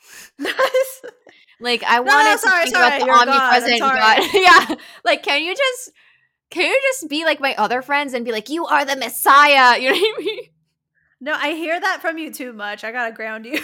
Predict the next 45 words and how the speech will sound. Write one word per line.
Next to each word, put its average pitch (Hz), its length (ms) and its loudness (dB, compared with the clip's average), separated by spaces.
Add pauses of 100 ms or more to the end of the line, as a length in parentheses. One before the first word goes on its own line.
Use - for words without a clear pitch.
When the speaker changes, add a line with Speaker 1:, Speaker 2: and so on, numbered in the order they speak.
(140)
Speaker 2:
<laughs> - 260 -10 (320)
Speaker 1:
My, 247 320 -2
my 240 140 -6
friends, 220 680 -8 (280)
um, 190 280 -6
some 196 280 -12
of 202 80 -10
my 202 160 -10
friends, 214 380 -12
they 196 140 -10
love, 175 320 -12 (520)
they 226 200 -6
really 240 340 -8
come 233 300 -14
to 214 120 -20
me, 147 180 -16
like, 180 160 -16
truly. 185 580 -12
And 196 80 -8
I'm 220 60 -8
not 339 160 -2
just 320 180 -10
saying 220 220 -4
this, 165 260 -12
you 185 100 -14
know 175 60 -14
what 180 60 -12
I - 20 -14
mean? 175 140 -14
Like, 180 120 -14
they 196 100 -6
really, 190 420 -10 (120)
uh, - 80 -20 (140)
like, 175 180 -16
do 156 140 -14
this. 190 240 -12
They 190 120 -12
come 208 260 -18
to 226 100 -18
me 220 120 -10
for 180 300 -10
life 151 240 -14
advice 208 400 -12
and, 175 100 -18
like, 151 220 -18